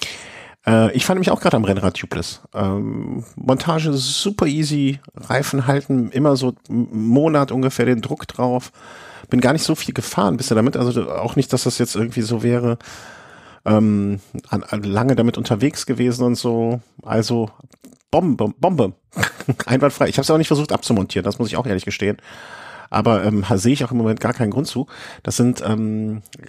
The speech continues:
kann man an der Stelle, oder muss man auch ehrlich sagen, von Pirelli, die haben mir ein Paket geschickt mit vier Reifen. Ähm, das sind die P Zero. Die werde ich auch,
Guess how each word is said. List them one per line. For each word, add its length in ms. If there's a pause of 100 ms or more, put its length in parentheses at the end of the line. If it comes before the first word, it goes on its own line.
(120)
kann 120
man 100
an 60
der 80
Stelle, 200
oder 80
muss 160
man 100
auch 80
ehrlich 220
sagen, 260
von 220
Pirelli, 500
die 140
haben 80
mir 100
ein 60
Paket 320
geschickt 320
mit 80
vier 200
Reifen. 280 (680)
Ähm, 180
das 100
sind 100
die 60
P 240
Zero. 420 (240)
Die 80
werde 160
ich 120
auch, 200